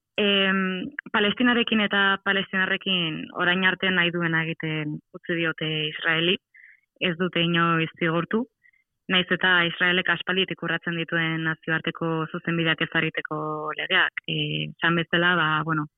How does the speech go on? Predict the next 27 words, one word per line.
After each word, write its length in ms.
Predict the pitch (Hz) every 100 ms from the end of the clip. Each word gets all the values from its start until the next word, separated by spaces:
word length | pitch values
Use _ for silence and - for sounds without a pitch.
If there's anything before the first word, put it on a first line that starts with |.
| _
ez 160 | 180 170
da 360 | 180 170 165 160 -
orain 360 | 180 175 175
egiten 320 | 165 170 170 170
hasi 240 | 165 165
den 160 | 160 156
zerbait, 340 | 156 156 165 -
ezta? 180 | - 165 196 - - - - - - _ _ _
Em, 380 | 214 202 190 185 190 185 185 - -
orain 320 | 202 190 202
ere, 160 | 208 220
ba, 140 | 185 170
azken 240 | - 185
erasoaldi 480 | 196 196 202 196 202
hau 640 | 196 196 190 190 190 190 190 196
hasi 260 | - 202
denean, 400 | 196 202 208 220 247 _ _ _ _ _
Estatu 420 | 190 185 - 185 190
Batuek, 640 | 190 185 185 185 185 -
Erresuma 400 | 180 185 190 180
Batuak, 680 | 180 180 180 180 175 175 175
Alemaniak 540 | 190 190 185 180 180 180
eta 140 | 170 170 165 165 165 165
beste 220 | 170 185 -
zenbait 320 | 180 180 180
estatuk 400 | - 185 175 -
ere 200 | 180